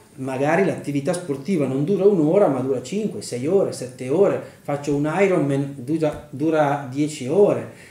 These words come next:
Per cui il senso è, per quello che potete, ce-, cercate di stare il più lontano possibile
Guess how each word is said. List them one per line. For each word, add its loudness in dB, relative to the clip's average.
Per -4
cui 4
il -4
senso 2
è, 2
per 2
quello 4
che -2
potete, 4
ce-, -6
cercate 0
di 0
stare 2
il 2
più -4
lontano 0
possibile 0